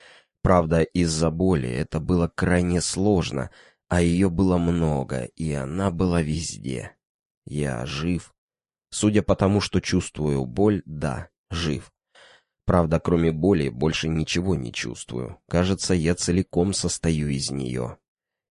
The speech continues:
И из-за этого возникают некоторые сомнения. Может, я и жив, но надолго ли?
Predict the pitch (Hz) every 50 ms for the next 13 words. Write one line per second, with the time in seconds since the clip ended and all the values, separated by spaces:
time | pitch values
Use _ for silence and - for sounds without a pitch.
0 | _ - 92 90 87 82 82 78 - - 76 71 73 90 104 101 - 101 101 98
1 | 92 98 95 85 92 98 98 - - 76 78 80 87 87 - 82 78 73 71 -
2 | - - - - 76 76 73 71 - - 80 73 71 73 76 73 78 67 60 58
3 | 52 50 - 82 - _ _ _ _ _ _ _ - - 82 87 87 85 80 85
4 | 76 - 82 82 82 80 80 80 80 82 90 101 104 82 - - 73 78 80 80
5 | 85 90 92 90 92 120 123 120 101 82 80 71 67 64 58 50 -